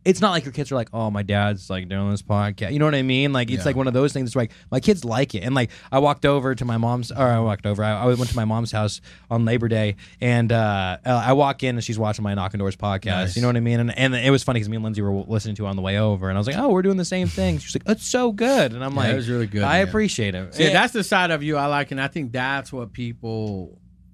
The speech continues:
Speaker 2: relate to, dude, 'cause you're talking about
Speaker 1: Well,
Speaker 2: the
Speaker 1: and
Speaker 2: Adderall. You're talking about the addiction. You
Speaker 1: Yeah,
Speaker 2: didn't
Speaker 1: and
Speaker 2: know.
Speaker 1: after that, after that, it was funny 'cause it was like, it was like, uh, Lindsay was like, "How, how was it?" And I was like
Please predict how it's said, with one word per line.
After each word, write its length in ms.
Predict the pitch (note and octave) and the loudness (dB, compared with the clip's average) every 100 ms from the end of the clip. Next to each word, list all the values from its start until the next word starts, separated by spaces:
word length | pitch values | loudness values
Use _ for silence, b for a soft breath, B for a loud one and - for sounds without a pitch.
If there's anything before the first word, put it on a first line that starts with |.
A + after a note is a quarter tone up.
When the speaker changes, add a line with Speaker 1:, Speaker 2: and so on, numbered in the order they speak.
| - | -10
Speaker 2:
relate 380 | A2+ G#2 G#2 F2 | -6 -4 -4 -6
to, 140 | G#2+ | -8
dude, 240 | G#2 A2+ A2 | -4 -4 -2
'cause 180 | A#2+ | -2
you're 140 | A#2+ D#3+ | -2 -2
talking 380 | D#3 C#3+ B2+ B2 | -2 -4 -4 -6
about 520 | A2+ A#2 A#2 G2+ - - B B | -4 -2 -4 -6 -12 -20 B B
Speaker 1:
Well, 180 | F3+ G#3 | 2 4
Speaker 2:
the 60 | A3 | 2
Speaker 1:
and 120 | E3 | -2
Speaker 2:
Adderall. 280 | D3+ C3+ B2+ | -4 -4 -4
You're 80 | C#3+ | -4
talking 180 | F3 D3+ | -4 -4
about 140 | C3 | -4
the 100 | A#2+ | -4
addiction. 440 | A2 C#3+ D3+ B2+ A#2 | -2 -2 -2 -2 4
You 80 | E3 | 6
Speaker 1:
Yeah, 180 | G3 E3+ | 6 2
Speaker 2:
didn't 120 | E3+ | 0
Speaker 1:
and 80 | F3 | 4
Speaker 2:
know. 60 | |
Speaker 1:
after 340 | F#3+ B3+ - A#3+ | 4 4 0 0
that, 340 | F3+ F3 E3+ | 2 2 0
after 380 | C#3+ F#3+ C4+ B3 | 0 0 0 0
that, 220 | E3+ D#3+ | 0 2
it 40 | D#3 | 0
was 160 | D3 | -2
funny 220 | - F#3 | -4 -4
'cause 120 | F#3+ E3 | -4 -6
it 60 | |
was 80 | C#3+ | -4
like, 180 | D3+ A#2+ | -4 -4
it 40 | |
was 140 | D3 C#3 | -8 -6
like, 240 | C#3 A#2+ | -6 -6
uh, 80 | B2+ - D3 | -12 -12 -6
Lindsay 220 | D3 D3 | -4 -2
was 120 | C#3+ | -2
like, 160 | B2+ G#2+ | -2 -4
"How, 200 | C#3+ C#3 | -4 -4
how 200 | A#2+ D3 | 0 0
was 260 | C#3+ F#3+ | 2 0
it?" 60 | C#3+ | -2
And 100 | A#2 | -6
I 20 | |
was 100 | B2+ | -8
like 80 | B2 | -10